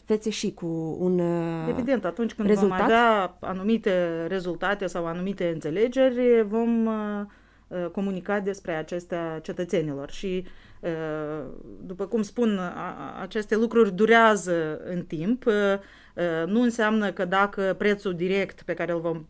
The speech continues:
Speaker 2: uh, primi, imediat se reflectă asupra tarifelor și chiar dacă se reflectă asupra tarifelor, deci guvernul poate interveni cu anumite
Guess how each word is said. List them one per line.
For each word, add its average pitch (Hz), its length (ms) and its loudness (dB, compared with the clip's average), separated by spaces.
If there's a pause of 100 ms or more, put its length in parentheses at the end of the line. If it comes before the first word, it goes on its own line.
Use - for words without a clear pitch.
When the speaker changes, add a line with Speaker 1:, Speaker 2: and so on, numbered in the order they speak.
Speaker 2:
uh, 165 100 -4 (140)
primi, 240 520 2 (320)
imediat 202 640 6
se - 140 -6
reflectă 165 400 -4
asupra 143 300 -8
tarifelor 226 540 -2
și - 180 -6
chiar 277 300 10
dacă 202 280 2
se 175 140 -6
reflectă 170 440 -4
asupra 143 320 -10
tarifelor, 262 540 -2
deci 202 280 -2
guvernul 202 400 -2
poate 185 260 -6
interveni 160 600 -6
cu 202 120 -10
anumite 170 720 -2